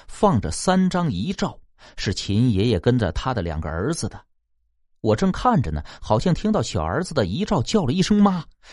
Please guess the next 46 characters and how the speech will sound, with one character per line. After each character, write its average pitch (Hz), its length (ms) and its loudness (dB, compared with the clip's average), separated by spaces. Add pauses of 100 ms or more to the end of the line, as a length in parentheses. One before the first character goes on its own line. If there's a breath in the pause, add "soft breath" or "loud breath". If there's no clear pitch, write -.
吓 95 340 0
得 87 100 -4
我 78 120 -4
赶 196 320 4
紧 113 160 4
跑 82 200 0
了 82 80 -4
回 90 160 -6
家 82 220 -6
了。 80 80 -10 (500 loud breath)
回 101 240 0
家 101 220 0
之 104 160 -6
后， 98 180 -6 (280 loud breath)
我 107 200 6
跟 120 160 6
我 101 140 6
妈 110 180 2
详 110 360 2
细 127 120 -4
的 98 120 0
打 87 260 0
听 110 160 -2
了 104 80 2
秦 113 320 -2
奶 107 140 2
奶 98 100 2
的 104 100 0
儿 95 200 0
子 113 160 -4
是 107 160 -2
怎 90 200 0
么 127 200 2
死 78 300 -4
的。 82 140 -6 (600)
我 95 240 4
妈 101 180 2
妈 95 100 2
叹 90 280 -4
了 85 80 -2
一 82 100 -6
口 73 220 -6
气， 76 360 -6 (120)
说 82 360 -2 (1200)
：“哎 190 120 0
呀， - 440 -10